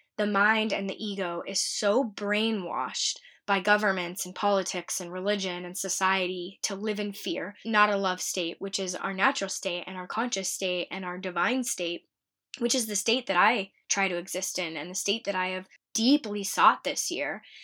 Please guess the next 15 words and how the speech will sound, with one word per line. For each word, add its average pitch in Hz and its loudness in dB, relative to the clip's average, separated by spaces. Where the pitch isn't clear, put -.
And 233 0
so 240 4
when 220 0
we're 202 4
living 240 2
in 196 -4
a 185 -10
fear 202 0
state, 175 -2
it's 208 0
so 247 4
afraid 214 -4
of 196 -10
seeing 233 0
someone 180 -2